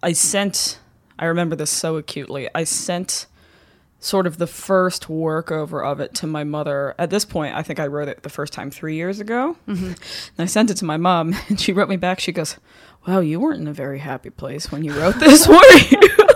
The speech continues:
Speaker 2: Oh my God, I can't tell you how many times people in my family were like, "Can you write something happy?" And I'm like, "What?" Like, th-, yeah.
Speaker 1: I, I make, I, th-,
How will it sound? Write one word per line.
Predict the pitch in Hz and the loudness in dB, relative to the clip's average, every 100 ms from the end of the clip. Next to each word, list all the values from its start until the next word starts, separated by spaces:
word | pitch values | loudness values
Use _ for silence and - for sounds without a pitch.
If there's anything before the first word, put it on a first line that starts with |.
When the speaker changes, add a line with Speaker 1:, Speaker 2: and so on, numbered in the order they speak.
| - - - - - - - | 4 2 2 2 -2 -2 0
Speaker 2:
Oh | 185 | -2
my | 208 | 0
God, | 185 185 | 0 0
I | 185 | 0
can't | 208 277 | -2 -4
tell | 247 | -2
you | 214 185 | -2 -2
how | 165 175 | -4 -4
many | 175 175 170 | -4 -4 -6
times | 185 165 160 160 | -6 -6 -6 -8
people | 175 156 160 | -12 -10 -10
in | |
my | 151 117 | -8 -10
family | 151 120 143 123 | -10 -10 -10 -10
were | 120 | -8
like, | 113 - | -8 -8
"Can | 294 | -10
you | 320 | -8
write | 359 339 | -8 -8
something | 285 240 | -10 -10
happy?" | 185 - - - 185 190 | -14 -10 -10 -8 -10 -10
And | 202 | -12
I'm | 190 | -10
like, | 196 202 _ _ _ _ - | -10 -12 _ _ _ _ -10
"What?" | 277 339 - _ - | -6 -6 -10 _ -10
Like, | 240 220 _ _ | -10 -10 _ _
th-, | - - | -16 -14
yeah. | - 69 - _ - - | -14 -12 -14 _ -16 2
Speaker 1:
I, | 196 190 170 | 6 6 4
I | 180 | 0
make, | 190 202 214 - - _ _ - | 2 0 -2 -8 -16 _ _ -6
I, | 175 | -6
th-, | - | -6